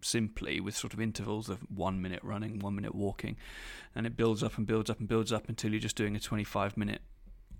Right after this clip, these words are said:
on its own. Um, and it, yeah, it really, really works. It really motivates you. I mean,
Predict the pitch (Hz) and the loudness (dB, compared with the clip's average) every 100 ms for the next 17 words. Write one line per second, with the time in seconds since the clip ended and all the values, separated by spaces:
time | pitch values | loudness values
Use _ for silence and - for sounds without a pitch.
0 | - 104 - - 107 80 98 117 - - | 0 0 0 2 2 0 -4 -6 -8 -18
1 | - - - 107 110 107 107 110 - - | -18 -14 2 6 6 6 4 2 -4 -20
2 | - 117 123 147 117 90 - 123 139 135 | 0 6 6 10 8 8 6 6 10 10
3 | 117 110 107 110 107 82 - 135 120 123 | 10 8 6 6 6 6 2 -2 4 8
4 | 123 117 110 120 113 113 - 107 - 120 | 8 8 4 4 2 2 0 -2 0 2
5 | 123 | 0